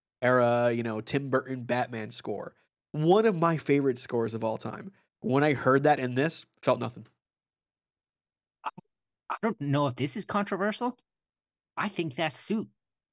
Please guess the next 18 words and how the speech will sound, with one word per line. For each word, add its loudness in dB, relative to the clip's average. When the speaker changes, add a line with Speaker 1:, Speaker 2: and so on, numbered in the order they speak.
Speaker 2:
and -6
every -2
out, -4
every -4
second -6
he -8
was -8
on -8
screen, -6
I -4
think -10
that -8
looked -6
like -6
ass. -4
Speaker 1:
I -2
don't 2
disagree. -2